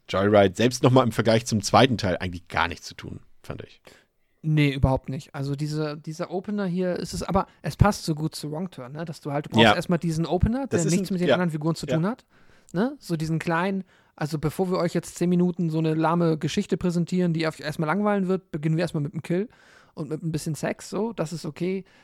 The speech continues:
Speaker 2: Das, ähm, ist offensichtlich ja auch sein Marken-, also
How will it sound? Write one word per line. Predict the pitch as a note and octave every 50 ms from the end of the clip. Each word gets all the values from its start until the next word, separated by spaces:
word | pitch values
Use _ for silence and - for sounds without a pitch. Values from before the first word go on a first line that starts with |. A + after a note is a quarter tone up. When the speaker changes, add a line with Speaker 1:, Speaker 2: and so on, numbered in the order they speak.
| _ -
Speaker 2:
Das, | - D#3 D3 - -
ähm, | - E3 D#3 D#3 D#3 D#3 D3+ D3+ D#3 D#3+ D#3+
ist | E3 C#3 -
offensichtlich | - D#3+ - E3+ D#3+ D#3 D3+ - D#3+ D3 -
ja | C#3+
auch | - D3 - - D#3+
sein | - D#3 D#3+ C#3+ D3+ C#3+ _ _ - - _ -
Marken-, | D3 D3 E3 F#3 - -
also | F3 D3 D3+ C#3+ -